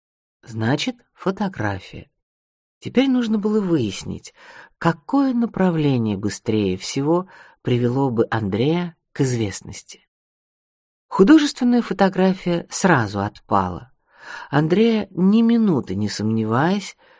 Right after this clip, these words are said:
сочла такой путь к славе слишком медленным, тяжелым и рискованным. Она бы разочаровалась и бросила все, не успев вкусить известности.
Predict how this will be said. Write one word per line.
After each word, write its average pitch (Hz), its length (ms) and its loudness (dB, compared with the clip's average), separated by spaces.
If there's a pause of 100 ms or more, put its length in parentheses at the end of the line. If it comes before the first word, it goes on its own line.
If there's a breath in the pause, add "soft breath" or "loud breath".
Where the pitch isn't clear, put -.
(260 soft breath)
сочла 190 440 2
такой 185 340 2
путь 151 280 -2
к - 80 -16
славе 190 460 0
слишком 160 800 -4 (100)
медленным, 110 880 -2 (300 soft breath)
тяжелым 160 840 -2
и 147 80 0
рискованным. 107 800 -4 (720)
Она 202 300 4
бы 226 100 4
разочаровалась 190 1000 0
и 151 60 -2
бросила 151 500 0
все, - 540 0 (280 soft breath)
не 113 140 0
успев 135 420 -2
вкусить - 540 -6
известности. 110 800 -4